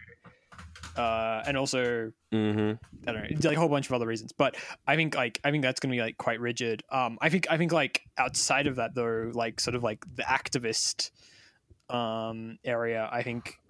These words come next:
Speaker 1: I think there's, like, gonna be a lot more. Uh, I think, I mean, I think that's gonna be, like, still very fluid. I think especially because, um, as we've seen with, like,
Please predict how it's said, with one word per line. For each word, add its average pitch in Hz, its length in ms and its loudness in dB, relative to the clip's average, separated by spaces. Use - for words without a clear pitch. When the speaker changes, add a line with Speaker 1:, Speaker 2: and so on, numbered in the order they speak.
Speaker 1:
I 123 100 2
think 127 120 -6
there's, 123 160 -4
like, 110 200 -4
gonna 120 140 -4
be 113 140 -2
a 110 60 -2
lot 117 160 -2
more. 110 480 -6
Uh, 117 580 0
I 143 100 2
think, 165 200 0
I 143 40 2
mean, 151 140 2
I 139 100 2
think 139 120 2
that's 131 160 0
gonna 131 140 0
be, 113 60 -2
like, 110 160 -8
still 127 440 2
very 120 260 2
fluid. 127 500 2
I 123 80 2
think 131 160 -2
especially 135 480 2
because, 117 580 -2
um, 110 640 0
as 156 200 4
we've 139 160 2
seen 127 720 2
with, 190 240 0
like, 113 380 0